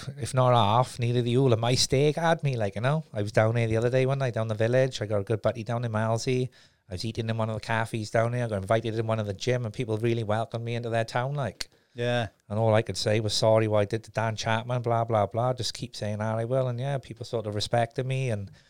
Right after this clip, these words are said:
Speaker 1: the way I was spoken well and things like that. So <clears throat>
Speaker 2: Yeah.
Speaker 1: I sort of won 'em over, like.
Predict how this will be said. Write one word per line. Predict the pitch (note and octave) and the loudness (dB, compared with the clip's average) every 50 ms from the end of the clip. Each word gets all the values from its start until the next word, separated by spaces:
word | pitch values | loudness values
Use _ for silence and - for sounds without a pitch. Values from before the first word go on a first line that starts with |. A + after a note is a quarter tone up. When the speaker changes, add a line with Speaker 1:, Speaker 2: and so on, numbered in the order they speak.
| _ _ _ _ - | _ _ _ _ -2
Speaker 1:
the | G#2 | 2
way | G2 G#2 G#2 A2 | 4 4 4 4
I | G#2+ | 2
was | G#2 - | 2 0
spoken | - - - A2 A2+ A2+ - - B2+ A#2+ A2+ | -2 0 0 0 0 0 -2 -2 -4 -2 -2
well | A2+ A#2 A#2 A#2+ A#2+ A#2 A2+ | 0 0 0 0 0 0 0
and | G#2+ G2 F#2+ F#2 F2+ _ _ _ _ _ _ _ | -2 -2 -4 -8 -12 _ _ _ _ _ _ _
things | - A2+ G#2+ A2+ A#2 | -8 -6 -4 -2 0
like | A2 G#2+ - | -2 0 0
that. | A2+ A2+ A#2 A#2 | 0 0 2 2
So | A2 G#2+ B2 A#2 A#2 - | 2 2 2 2 2 6
<clears throat> | - | 8
Speaker 2:
Yeah. | E3 F3 D#3 | 8 10 8
Speaker 1:
I | B2 | 8
sort | - - C3+ C3 | 4 2 0 0
of | A#2+ G#2+ | 2 2
won | A2 G#2+ A#2 | 0 0 2
'em | A2+ A#2+ | 2 4
over, | B2+ C3+ C#3 D#3+ | 4 4 4 4
like. | D#3 C#3 G#2 G2 - - | 4 2 2 0 -2 -6